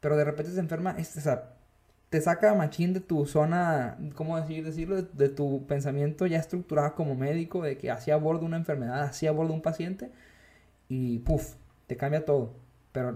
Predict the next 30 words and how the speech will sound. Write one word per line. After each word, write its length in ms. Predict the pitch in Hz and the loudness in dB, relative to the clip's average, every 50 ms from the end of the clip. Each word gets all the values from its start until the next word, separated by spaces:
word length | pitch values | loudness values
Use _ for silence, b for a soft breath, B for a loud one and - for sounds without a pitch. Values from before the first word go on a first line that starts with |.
| 117 | -6
ni 120 | 117 135 135 | -6 -4 -2
modo. 340 | 151 196 247 202 147 - - B B B B B B B B B B B B B - _ _ | 0 0 0 0 -2 -4 -8 B B B B B B B B B B B B B -20 _ _
Todo 220 | - 220 240 233 | 8 8 10 8
eso 300 | 233 226 269 277 294 - - - - | 6 4 2 0 -2 -4 -12 -10 0
cae 220 | - 165 160 180 | 4 6 6 6
en 80 | 202 196 | 6 4
frustración, 680 | - 175 160 - 135 131 - 147 147 170 214 233 - - - _ _ _ _ - | 2 0 -2 -2 -4 -4 0 0 0 0 0 -2 -6 -10 -16 _ _ _ _ -8
los 200 | - 143 139 139 | -2 -2 0 2
médicos 500 | 147 156 170 165 - 180 156 151 - - | 2 2 2 2 2 0 0 0 -4 -8
se 140 | - - 120 | -10 -8 -8
frustran, 600 | 113 - 151 160 180 170 - 165 160 165 180 - - - _ - | -4 2 4 4 4 4 2 0 -2 -2 -2 -4 -10 -12 _ -4
pánico, 480 | 131 131 135 139 139 143 - - 143 | -2 -2 -2 -2 -4 -6 -4 -4 -4
miedo, 580 | 127 131 139 143 143 147 143 135 131 139 156 147 - _ _ - | -2 -2 0 2 2 2 2 2 0 -4 -6 -8 -10 _ _ -10
este, 320 | 127 127 127 - - 131 | -8 -8 -6 -4 -2 0
a 60 | 127 | 2
la 60 | 123 | 2
incertidumbre, 720 | 131 123 - 131 - - 120 117 139 147 156 160 165 160 156 | 0 0 -2 -4 -4 -2 0 2 4 4 4 4 4 4 4
a 40 | 147 | 4
la 100 | 143 131 | 4 2
igno-, 180 | 120 120 - | 0 -2 -4
a 80 | - 123 | -2 0
lo 100 | 127 127 | 0 0
desconocido, 760 | 123 127 - 131 123 127 123 - 185 180 175 185 214 233 - B B B B B B B B B B B B B - | -2 -2 -2 -2 -2 -2 -2 0 0 0 0 0 -2 -2 -4 B B B B B B B B B B B B B -6
y 160 | 135 131 127 | -4 -2 -2
bueno, 340 | 120 143 190 220 190 156 - - - _ _ | 0 2 0 0 0 -2 -6 -12 -20 _ _
¿qué 80 | - 165 | 2 2
hace 180 | 175 180 202 | 2 4 4
un 60 | 196 | 2
médico 320 | 180 185 190 196 196 196 165 | 2 2 2 0 0 -2 -4
cuando 380 | - 160 139 131 123 110 113 | -4 -4 -2 -2 -4 -4 -6